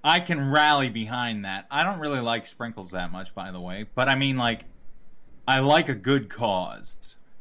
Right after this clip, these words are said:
and I could rally behind that. Like, that sounds like,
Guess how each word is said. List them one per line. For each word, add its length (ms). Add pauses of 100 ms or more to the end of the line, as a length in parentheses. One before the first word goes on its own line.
(140)
and 120
I 100
could 160
rally 400
behind 640
that. 260
Like, 260
that 280
sounds 340
like, 280